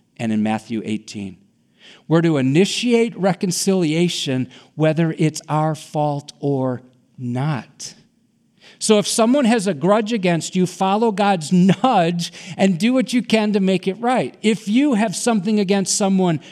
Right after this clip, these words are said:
go and meet with him or her. Listen,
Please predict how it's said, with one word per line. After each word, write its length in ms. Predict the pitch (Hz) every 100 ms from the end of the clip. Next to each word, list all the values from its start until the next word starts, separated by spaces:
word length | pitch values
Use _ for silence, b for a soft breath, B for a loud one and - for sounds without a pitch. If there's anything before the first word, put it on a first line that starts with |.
| B
go 240 | - 208 233
and 160 | 214
meet 240 | 226 254 233
with 220 | 190 -
him 280 | 185 175 170
or 180 | 170 147
her. 260 | 165 156 B B
Listen, 380 | 240 214 202